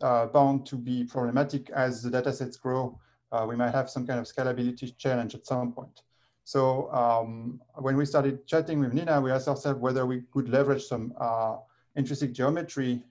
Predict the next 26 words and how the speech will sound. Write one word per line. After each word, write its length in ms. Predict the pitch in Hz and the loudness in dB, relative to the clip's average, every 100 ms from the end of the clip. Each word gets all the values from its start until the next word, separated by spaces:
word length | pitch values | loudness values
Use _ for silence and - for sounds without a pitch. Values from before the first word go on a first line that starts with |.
| _ | _
uh, 160 | 127 120 | -2 -2
in 80 | 123 | -2
the 100 | 123 | -2
images 440 | 127 131 120 110 | 0 -2 -4 -10
to 100 | - | -8
bypass 420 | 123 127 127 139 117 | -2 0 2 -2 -2
the 80 | |
need 240 | 120 147 143 | 0 0 0
for 240 | - 120 117 | -2 -2 -2
comparing 500 | 123 123 127 127 120 | -4 -2 0 0 0
all 140 | 123 | 0
the 100 | 127 | -2
time 240 | 127 120 | -2 -4
with 140 | 117 110 | -6 -6
a 60 | 107 | -4
reference. 580 | 120 123 110 107 - - _ _ _ - | -4 -4 -8 -12 -16 -20 _ _ _ -6
Uh, 420 | 113 110 107 110 - | 0 2 4 2 0
and, 200 | 120 120 | 0 0
and, 320 | 120 117 117 | -2 -2 -2
um, 380 | 113 110 110 117 | 0 2 0 -2
that 220 | 117 123 | -2 2
might 240 | 131 139 139 | 2 2 0
offer 440 | - 131 135 120 123 | -4 -4 -2 -2 -2
a 40 | |
position, 420 | 120 123 127 120 143 | -6 -6 -6 -4 0
uh, 260 | 120 113 | 2 0